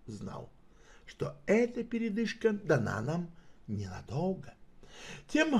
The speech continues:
временем Холмс быстро осмотрел уличную одежду принца, вытащил из кармана,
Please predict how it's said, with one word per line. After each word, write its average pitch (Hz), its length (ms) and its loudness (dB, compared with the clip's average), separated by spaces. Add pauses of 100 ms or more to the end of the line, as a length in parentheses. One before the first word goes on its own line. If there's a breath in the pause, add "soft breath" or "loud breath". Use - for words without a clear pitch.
(140)
временем 262 480 2
Холмс 226 540 0
быстро 214 540 0
осмотрел 156 720 0 (400 loud breath)
уличную 220 720 2
одежду 180 540 0
принца, - 600 -6 (960)
вытащил 180 640 2
из 233 260 0 (200)
кармана, 240 640 -2